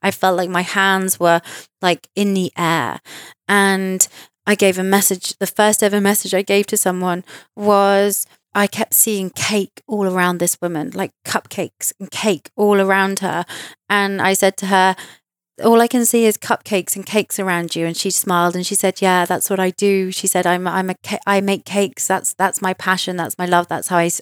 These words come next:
I make money on the side, is by making cakes." And I was like, "Whoa." And just being able to give that first ever message was really, really exhilarating.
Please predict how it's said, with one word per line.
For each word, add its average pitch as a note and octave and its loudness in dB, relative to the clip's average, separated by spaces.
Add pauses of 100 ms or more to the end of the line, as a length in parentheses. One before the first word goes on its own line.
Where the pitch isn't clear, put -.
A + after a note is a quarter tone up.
I F3+ -2
make F3+ -4
money F3 0
on E3+ 0
the E3+ -2
side, F#3 2
is F3+ -2
by E3 0
making F3 -6
cakes." - -2 (500)
And G#3 2
I G3+ 6
was G3 4
like, F3 2 (320)
"Whoa." A3 4 (400)
And G3+ 2 (680)
just A#3+ 4
being B3 2
able G#3 2
to G#3 -2
give G3 0
that A#2+ 0
first F#3 4
ever F3+ 2
message F3+ -2
was F3 -2
really, E3+ 0
really E3 0
exhilarating. D#3 -4